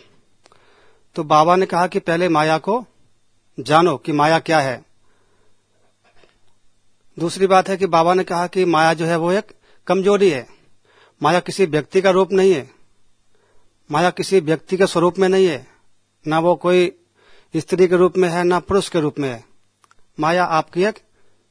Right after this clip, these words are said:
कमजोरी है। और वो कमजोरी क्या है? जो आत्मा के मौलिक गुण हैं, उन मौलिक गुणों की कमी, उसका अभाव ही वो माया है,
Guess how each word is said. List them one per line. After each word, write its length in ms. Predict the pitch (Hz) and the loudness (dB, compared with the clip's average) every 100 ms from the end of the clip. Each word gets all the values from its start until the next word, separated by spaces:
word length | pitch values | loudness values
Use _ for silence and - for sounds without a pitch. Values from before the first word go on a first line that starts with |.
| - | -6
कमजोरी 420 | 156 165 170 170 | 0 2 2 2
है। 200 | 147 113 - _ _ _ _ _ _ _ | 0 -4 -12 _ _ _ _ _ _ _
और 80 | 156 | -8
वो 100 | 156 | -6
कमजोरी 440 | - 160 160 175 175 | -2 0 0 0 0
क्या 220 | 170 170 | 0 -2
है? 260 | 170 226 - _ _ _ _ _ _ _ _ _ _ _ _ _ _ - | -2 -8 -12 _ _ _ _ _ _ _ _ _ _ _ _ _ _ -12
जो 120 | 160 175 | 0 4
आत्मा 380 | 151 - 175 | 4 4 0
के 340 | 170 180 180 175 _ _ _ _ _ _ _ _ 165 | 2 2 0 -2 _ _ _ _ _ _ _ _ -2
मौलिक 400 | 156 170 185 139 | 2 4 2 2
गुण 180 | 175 | 0
हैं, 220 | 170 226 - _ _ _ - | 0 -2 -6 _ _ _ -4
उन 120 | 170 | 0
मौलिक 380 | 165 160 180 175 | 2 2 2 0
गुणों 280 | 160 165 170 | 0 0 0
की 280 | - 175 | 0 -2
कमी, 340 | 170 156 156 175 | -2 0 2 2
उसका 400 | 165 139 180 151 | 0 -2 0 2
अभाव 280 | 135 147 170 | 4 4 2
ही 260 | 175 247 - _ _ _ _ _ _ _ _ _ _ _ _ _ _ _ _ _ - | 0 -4 -8 _ _ _ _ _ _ _ _ _ _ _ _ _ _ _ _ _ -8
वो 80 | 156 | -2
माया 280 | 156 160 | 2 2
है, 220 | 151 131 | 0 -2